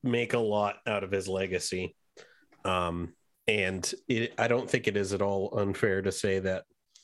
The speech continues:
everyone that lives in the United States is directly affected by his actions in some way, shape, or form. And I mean, like, daily. Part of what they do daily, the manner in which they are able to do it, and the immense amount of freedom we enjoy is, uh, in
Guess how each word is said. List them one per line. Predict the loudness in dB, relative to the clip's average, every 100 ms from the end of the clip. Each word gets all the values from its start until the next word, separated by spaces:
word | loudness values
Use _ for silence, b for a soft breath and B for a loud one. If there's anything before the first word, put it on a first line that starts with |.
| B B _ 0
everyone | 2 2 4 4 4 2
that | 0 -2
lives | -2 0 0 0 -2
in |
the | 0
United | 0 0 -2
States | -2 -2 -2 -4 -8 -4
is | -4 -2 -4 -4
directly | -2 -2 -2 -4 -4
affected | -2 -2 -2 -4 -2
by | -2 -2
his | -2 -2
actions | -2 -2 -4 -4 -4
in |
some | -2 -2
way, | -4 -4
shape, | -4 -4 -4
or |
form. | -4 -2 -2 -4 _
And | 2
I | 4
mean, | 2 2
like, | 0 0 0
daily. | 0 0 -4 -6 -4
Part | 2 4
of | 2 2
what | 2
they | 2 0
do | 0 -2 -2
daily, | -2 -2 0 -2 -4 -2
the |
manner | 0 2 2 2
in | 0
which | -2 -2
they | -2
are | 0
able | 0 -2 -2
to | -6 -2
do | 2 2
it, | 0 -8 -20 b b _ -4
and | -2
the | -2
immense | 0 0 0
amount | -2 -2
of | -2
freedom | 0 -2 0
we | -2
enjoy | -2 -2 -2 -2
is, | -4 -6 -6 -6 -10
uh, | -10 -8 -8 -10 -14 _ _ -4
in | -2 -2 -6